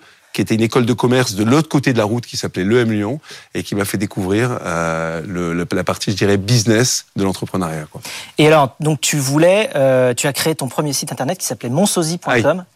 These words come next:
Speaker 1: vous êtes tombé là-dessus.
Speaker 2: Oui, bah oui, on l'a retrouvé. On l'a retrouvé. Alors ça servait à quoi ?
Speaker 1: Écoute, euh, sans prétention, je crois que j'avais l'objectif avec monsosie point com de faire exactement ce que Zuckerberg avait fait avec Facebook. L'idée, c'était de déployer, donc, euh, pas sur Internet, mais sur le serveur interne de l'école.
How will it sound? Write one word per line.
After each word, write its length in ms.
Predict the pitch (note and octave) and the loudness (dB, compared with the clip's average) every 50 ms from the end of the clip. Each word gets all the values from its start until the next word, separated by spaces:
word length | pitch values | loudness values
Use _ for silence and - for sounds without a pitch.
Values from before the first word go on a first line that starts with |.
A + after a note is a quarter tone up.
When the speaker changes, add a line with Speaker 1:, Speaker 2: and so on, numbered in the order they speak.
| _ _ | _ _
Speaker 1:
vous 80 | - A2 | -8 -8
êtes 80 | G2 - | -4 -4
tombé 180 | - G#2 G#2 | -2 -2 0
là-dessus. 300 | G#2 G#2 - - - A2+ A2 - - | -2 -2 -2 -4 -8 -8 -8 -4 -2
Speaker 2:
Oui, 60 | A#2 C3 | -2 0
bah 120 | E3+ G#3 F#3 - | 0 0 0 2
oui, 120 | A#2 E3+ | 2 2
on 60 | E3 C3+ | 4 4
l'a 100 | B2+ A2 | 2 2
retrouvé. 380 | - - - C#3 B2 B2+ F3+ - - - - - | 0 -2 -4 -2 -2 -2 0 -2 -4 -2 0 0
On 100 | E3 E3+ | 2 2
l'a 80 | F#3 | 2
retrouvé. 400 | - - - - D#3 D#3+ G#3 A3+ | 2 2 2 2 4 4 4 4
Alors 160 | - C#3+ D3 | 4 2 2
ça 100 | - G3 | 2 0
servait 240 | D#3+ - D#3+ D3 D#3 | 0 0 0 2 2
à 60 | C#3+ | 0
quoi ? 180 | C#3 - F3 G3+ - _ _ _ _ _ _ _ _ _ - | 2 0 -2 -2 -2 _ _ _ _ _ _ _ _ _ 2
Speaker 1:
Écoute, 460 | - E3 - - G3+ F#3 - - - _ _ _ - - - - - _ _ _ B2 | 2 2 4 2 0 0 0 -6 -10 _ _ _ -20 -20 -20 -20 -20 _ _ _ 2
euh, 400 | A#2+ A#2 A2+ A2 A2 A2 G#2+ G2+ - - | 2 4 4 2 2 0 0 -2 -4 -6
sans 380 | - - - - - G3+ G3+ F#3 | -4 -2 -2 0 2 2 0 0
prétention, 840 | - - - F3+ - - E3 D3+ B2+ - - C#3+ C3+ C#3 E3 F3+ - _ _ - - _ | 0 0 0 0 2 2 0 0 0 0 0 0 0 0 -2 -4 -6 _ _ -20 -20 _
je 120 | _ - B2 | _ -2 -2
crois 220 | A#2+ - - F3+ | 0 2 0 0
que 40 | C3+ | 2
j'avais 160 | C3 C3+ B2+ | 2 2 4
l'objectif 540 | B2+ D3 C#3+ B2 D3 - - - - D#3 - | 4 2 2 2 -2 -2 -2 -4 -4 -2 0
avec 160 | A#2+ A2+ G#2+ | 0 -2 0
monsosie 380 | - B2+ C3+ B2 - C3 B2 C3 | 0 0 -2 0 0 -2 -2 0
point 160 | - C3+ B2 | 0 -2 -2
com 240 | - - C3 C#3 D#3 | 2 0 0 0 0
de 80 | B2+ | -2
faire 180 | G#2 - A2+ G#2 | -2 -2 0 -2
exactement 680 | A2 G#2+ G2+ A2+ C#3+ C#3 - - C#3+ B2+ B2+ C#3 D#3+ - _ - - - _ | 0 -2 0 -2 -2 -4 -2 -2 0 2 2 0 -2 -4 _ -20 -20 -20 _
ce 180 | - - - - | -10 -6 -4 -2
que 200 | A2 - C3 A#2 | 0 2 2 2
Zuckerberg 600 | G#2 A#2+ C3 - C#3+ C3 A#2 A#2+ B2+ C#3+ C#3 A2+ | 2 2 0 2 2 2 4 4 4 4 4 4
avait 160 | G#2+ A2 A2 | 4 2 2
fait 140 | G#2 - C3 | 2 2 0
avec 100 | A#2 G#2 | 0 0
Facebook. 500 | - B2 A#2+ G#2 F#2+ A2+ C#3+ D3+ - - - | 0 0 0 0 0 -2 -4 -4 -6 -10 -6
L'idée, 300 | - G#2+ A2 G#2 A#2+ D#3 | -4 -2 0 2 2 2
c'était 300 | E3+ - G#2 - - G#2 | 2 0 -2 0 0 -2
de 40 | F#2 | 2
déployer, 380 | A#2+ B2+ A#2 - C3+ B2+ B2+ | 0 0 2 2 2 2 4
donc, 220 | A#2 G#2 G2 F#2+ - | 2 0 -2 0 -2
euh, 80 | G#2 - - - - _ | -4 -4 -4 -14 -6 _
pas 100 | - D3+ | 0 2
sur 160 | C#3+ - C#3+ | 2 2 2
Internet, 380 | A#2+ A#2 - A2+ A2+ A#2+ B2 B2 | 2 2 2 2 2 2 0 0
mais 80 | - G2 | -2 -4
sur 140 | F2+ - G2+ | -2 0 0
le 100 | G2 F#2+ | 0 0
serveur 320 | - - A2+ G#2+ A#2 A2 | 2 2 2 2 2 2
interne 320 | G2+ G2+ G2 - B2 A2 G#2+ | 2 0 0 0 -2 0 0
de 80 | G2 | -2
l'école. 320 | F#2+ G2 - - A#2+ D3 | -2 -2 0 0 0 0